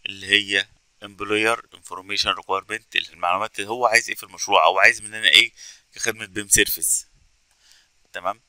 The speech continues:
وب-، وبنبدأ نشوف التعريفات، هل هي نفس الفكرة ولا في اختلاف بين اللي هو عايزه واللي إحنا عايزينه أو اللي إحنا هنقدمه،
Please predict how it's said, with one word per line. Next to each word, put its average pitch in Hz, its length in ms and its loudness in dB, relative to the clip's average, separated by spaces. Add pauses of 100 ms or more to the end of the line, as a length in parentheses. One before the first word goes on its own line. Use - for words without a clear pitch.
(880)
وب-، 135 420 -8
وبنبدأ 127 760 0
نشوف 110 640 -6
التعريفات، 101 840 4
هل 123 180 6
هي 127 160 6
نفس - 340 4
الفكرة 113 500 -6
ولا 98 280 -8
في 117 280 -4 (380)
اختلاف 110 580 6
بين 107 260 2
اللي 101 140 -10
هو 104 120 4
عايزه 101 320 4
واللي 98 200 -6
إحنا 92 160 0
عايزينه 98 420 -2 (720)
أو 92 140 -2
اللي 101 120 2
إحنا 90 180 0
هنقدمه، 87 500 -2